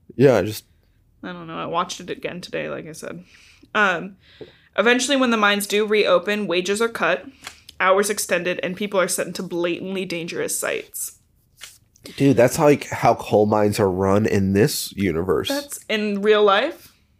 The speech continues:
Speaker 2: In, um,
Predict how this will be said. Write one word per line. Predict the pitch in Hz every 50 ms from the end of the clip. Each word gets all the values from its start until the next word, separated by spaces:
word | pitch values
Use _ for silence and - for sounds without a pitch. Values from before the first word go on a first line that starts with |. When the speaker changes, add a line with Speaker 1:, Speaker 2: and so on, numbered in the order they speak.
| _ _ _ _ _ _ _ _ _ - _ _ _ _ _ _ _ _ _ _ - - _ _ -
Speaker 2:
In, | 226 233 233 226 226 226 220 - -
um, | 220 208 196 190 185 170 170 - - 202 226 240